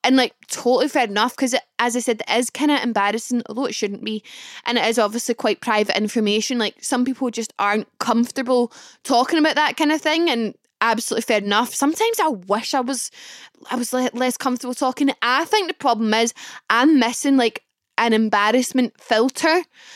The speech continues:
Like, when God made me, he didn't give me an embarrassed filter, and that's why I'm just a big open book.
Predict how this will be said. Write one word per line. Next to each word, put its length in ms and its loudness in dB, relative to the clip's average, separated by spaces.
Like, 220 0
when 200 2
God 260 2
made 280 0
me, 280 2
he 160 0
didn't 280 0
give 180 0
me 320 2
an 160 2
embarrassed 560 2
filter, 420 2
and 120 -2
that's 240 -2
why 120 2
I'm 160 0
just 160 -10
a 40 -4
big 160 -2
open 300 -2
book. 540 -4